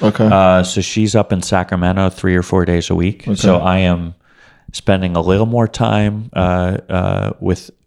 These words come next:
Speaker 2: my son and my daughter, which is awesome. Um, I'm exploring next steps, but I, I'm trying to take some time off. It was
Speaker 1: Mm-hmm.
Speaker 2: a, I, I started Tipping Point fifteen years ago,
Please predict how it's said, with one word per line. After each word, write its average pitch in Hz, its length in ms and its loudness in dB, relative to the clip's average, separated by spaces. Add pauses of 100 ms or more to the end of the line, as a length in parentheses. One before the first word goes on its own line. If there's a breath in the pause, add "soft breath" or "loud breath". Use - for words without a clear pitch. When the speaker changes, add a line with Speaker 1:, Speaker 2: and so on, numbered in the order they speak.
Speaker 2:
my 92 120 -2
son 101 420 -2
and 90 120 -4
my 87 120 -2
daughter, 92 520 0
which 98 220 -6
is 90 120 -4
awesome. 104 560 -2 (460 loud breath)
Um, 85 540 -2
I'm 92 160 0
exploring 95 720 0 (440)
next 95 280 -2
steps, 107 220 2
but 90 120 2
I, 87 320 0
I'm 92 120 -2
trying 123 260 0
to 90 40 -6
take 85 260 -4
some 82 160 -6
time 82 280 -2
off. 82 280 -6
It - 60 -2
was 113 200 2
Speaker 1:
Mm-hmm. 90 80 0
Speaker 2:
a, 90 100 -8 (1400 loud breath)
I, 92 360 0
I - 40 -12
started 107 360 0
Tipping 98 280 0
Point 90 240 0
fifteen 101 400 -2
years 90 260 0
ago, 95 360 2